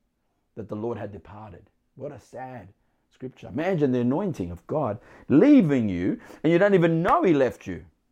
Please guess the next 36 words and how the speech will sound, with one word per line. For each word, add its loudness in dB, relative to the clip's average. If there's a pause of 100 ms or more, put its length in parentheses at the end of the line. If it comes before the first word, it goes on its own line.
but -4
you -4
still -8
think -8
you're 0
anointed. -6 (400)
And 0
you 2
get 4
up 4
and -2
he -4
gets -4
to -12
fight -4
everyone, -4
and -6
he -4
hasn't -6
got -14
the -16
strength. -18 (880)
And -14
as -12
you -12
know -10
the -14
story, -8 (520)
the -12
enemy -10 (420)
gird, -14 (760)
um, -10 (680)
guard, -6
gird, -4
guards, -8 (300)
uh, -14